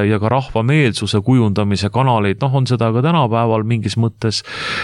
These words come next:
Äh, ja kirjutav meedia, kirjutav press, ajakirjandus, äh, väljaanded siis, äh,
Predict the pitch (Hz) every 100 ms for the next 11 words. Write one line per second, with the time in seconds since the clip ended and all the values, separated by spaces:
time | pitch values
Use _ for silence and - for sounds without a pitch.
0 | - - 107 110 - 185 175 120 - 117
1 | 117 131 120 110 113 110 143 127 110 104
2 | 120 120 - - 139 147 127 117 117 113
3 | 113 - - - - - - - 104 104
4 | 101 101 101 135 160 131 113 107 107 -
5 | 113 - 117 110 107 107 107